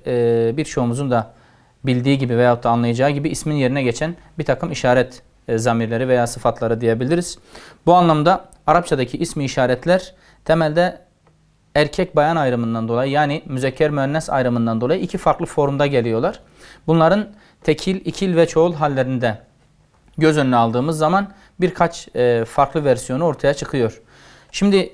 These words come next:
değerli arkadaşlar, ismi işaretleri temel olarak bakalım, inceleyelim. Bununla ilgili cümle kurulumlarına geçelim. Bunun üzerinden ismi işaretlerin Arapça cümle mantığındaki yerini anlamaya çalışalım. Evet kıymetli arkadaşlar,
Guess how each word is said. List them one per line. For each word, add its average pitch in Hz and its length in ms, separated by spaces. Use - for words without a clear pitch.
değerli 160 260
arkadaşlar, 151 400
ismi 185 300
işaretleri 143 560
temel 170 260
olarak 135 520
bakalım, 143 380
inceleyelim. 170 600
Bununla 175 260
ilgili 123 300
cümle 135 200
kurulumlarına 165 600
geçelim. 185 480
Bunun 202 120
üzerinden 143 360
ismi 165 200
işaretlerin 139 680
Arapça 147 320
cümle 139 180
mantığındaki 117 540
yerini 143 240
anlamaya 135 480
çalışalım. 120 500
Evet 196 240
kıymetli 139 340
arkadaşlar, 147 480